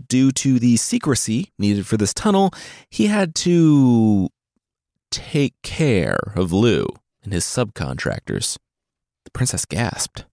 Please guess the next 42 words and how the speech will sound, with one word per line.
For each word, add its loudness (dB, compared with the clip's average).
Oh, 0
wow, 2
okay. 0
That -2
was 0
a -2
bit 2
of 0
a 0
shock. -2
She 0
didn't -2
know 2
the 0
prince -4
was 0
that -2
type -2
of -4
monarch. -2
The -8
prince -2
put -4
his -2
hand -2
on 2
his 0
chest. -2
What? -2
No, 2
no, 2
no, 2
no. 0
Lou 4
just -2
went -4
to -4
live 2
on 0
a 0
farm 2
upstate. -2